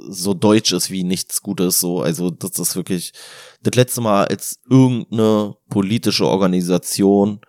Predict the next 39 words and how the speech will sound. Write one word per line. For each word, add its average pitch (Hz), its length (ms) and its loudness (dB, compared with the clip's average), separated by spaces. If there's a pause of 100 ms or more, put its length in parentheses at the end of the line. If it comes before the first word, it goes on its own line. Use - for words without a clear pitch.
(680)
so 113 300 4
deutsch 104 500 2
war 95 540 2
wie 95 240 -8
die 98 120 -2
Antifa 95 440 -4
hier 87 180 -2
in 85 80 -2
Berlin, 87 480 -4 (640)
war, 101 240 0
glaub 87 220 -2
ich, - 100 -8
wirklich - 220 -12
die 87 80 -6
N 80 100 -4
S 80 140 -6
D 80 100 -4
A 80 60 -4
P. 85 240 -4 (760)
Also 95 200 -2
das 92 180 -2
sind 98 200 -2
so 92 140 -6
richtige, 87 760 0
das 90 180 -6
sind 90 220 0
alles 87 320 0
richtige 87 420 -4
kleine, 80 600 -2 (100)
weiß 80 200 -6
ich - 80 -10
nicht 78 200 -10
was, 78 160 -8
Alter, - 380 -8
Annikas - 460 -4
und 82 100 -4
Finns - 340 -4
oder 82 240 -8
sowas. 82 360 -6